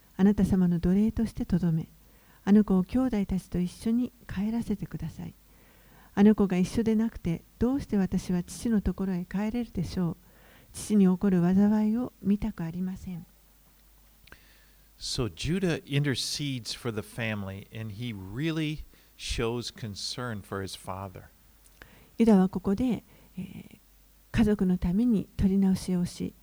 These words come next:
Speaker 1: そして自分の父や-、父親のことを本当に、えー、気にかけているということを表しています。
Speaker 2: And he's afraid that losing Benjamin would kill him.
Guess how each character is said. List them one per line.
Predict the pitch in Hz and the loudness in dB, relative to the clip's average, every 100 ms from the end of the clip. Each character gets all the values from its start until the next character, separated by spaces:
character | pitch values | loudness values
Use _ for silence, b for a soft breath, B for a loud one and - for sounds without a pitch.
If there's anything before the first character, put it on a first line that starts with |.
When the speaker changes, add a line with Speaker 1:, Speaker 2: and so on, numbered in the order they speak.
| b b b | b b b
Speaker 1:
そ | - | -2
し | 214 | -2
て | - 226 202 b b b | -2 -4 -4 b b b
自 | 208 | 4
分 | 202 214 | 6 6
の | 214 | 4
父 | - - 247 | -2 -6 0
や-、 | 254 247 - - | 2 0 -4 -16
父 | - - | -16 -4
親 | 254 262 254 | -2 -2 -2
の | 254 | -2
こ | 247 | -4
と | 226 | -2
を | 208 | -2
本 | - - - - | -2 -12 -12 -6
当 | 269 | 0
に、 | 277 - | 0 -2
え | 202 | -2
ー、 | 190 170 170 170 - - _ _ | 0 0 -4 -6 -10 -18 _ _
気 | - | 2
に | 208 196 | 2 4
か | 220 | 0
け | 220 | -2
て | 208 | 0
い | 165 | 0
る | 208 | -2
と | 202 | -2
い | 170 | -4
う | |
こ | 180 | -6
と | 180 226 | -6 -6
を | |
表 | 170 156 156 | -4 -6 -8
し | - | -8
て | - | -12
い | - | -12
ま | 151 | -14
す。 | - | -10
Speaker 2:
And | 123 | -8
he's | 123 | -6
afraid | 117 - 151 170 156 | -8 -4 -2 -2 -4
that | 131 120 | -6 -6
losing | 123 135 185 160 160 117 | -4 -4 -4 -4 -6 -4
Benjamin | 123 139 139 131 127 | -4 -4 -6 -8 -6
would | 104 104 | -6 -8
kill | - - 139 | -10 -4 -4
him. | 113 92 | -4 -10